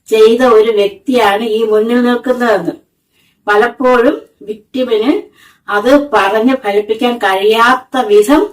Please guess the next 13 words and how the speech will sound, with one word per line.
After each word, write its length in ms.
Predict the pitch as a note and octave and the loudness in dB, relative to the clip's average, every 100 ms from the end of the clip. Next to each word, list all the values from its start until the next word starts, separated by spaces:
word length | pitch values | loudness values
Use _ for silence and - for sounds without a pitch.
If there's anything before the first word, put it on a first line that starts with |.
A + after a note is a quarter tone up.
| _ _ _ | _ _ _
കള്ളം 580 | _ G#3 G3+ A3 C#4 B3+ | _ -4 0 2 2 2
പറയുന്ന 420 | G3+ G3 G#3 G#3+ | 2 2 0 0
വ്യക്തികളായിരിക്കും 1080 | F#3+ F3+ - A3+ G#3 G3 F#3+ - C4 F4 - - | -4 -8 -6 -4 -2 -2 -4 -6 -6 -6 -6 -14
ഈ 420 | F3+ G3+ F4 - _ _ _ D3 | -4 0 -2 -2 _ _ _ -6
നാർസിസ്റ്റുകൾ. 840 | E3 D#3+ F3+ G#3 G3+ F3 D#3+ - _ _ - | -4 -4 -6 -8 -8 -8 -8 -8 _ _ -12
ഇവർക്കൊപ്പം 680 | F#3+ A3+ A#3+ G#3+ G#3+ A3 G#3 | -6 -4 -2 -4 -2 -4 0
ജീവിക്കാൻ 680 | G#3 G#3 G#3+ B3 C#4+ F#4 _ _ _ _ - | 2 2 0 -4 -4 -4 _ _ _ _ -8
വളരെ 500 | A3+ A3+ A#3+ B3 C#4 | -4 -2 -2 0 0
ബുദ്ധിമുട്ടാണ്. 680 | B3+ A#3+ - D4 C#4+ A#3 A3 | 2 -2 4 4 6 2 -2
കാരണം 260 | A#3 A#3+ C4 | -2 -2 -2
ഇവര് 420 | B3 C4+ D#4 C#4+ | -2 0 0 0
ദേഹോപദ്രവം 680 | A3+ A#3+ C#4+ D4+ C#4+ C#4+ C4 | 0 2 2 4 4 2 0
ഏൽപ്പിക്കും. 680 | A#3 G#3 F3+ - C#3+ - | 0 0 -2 -4 -6 -6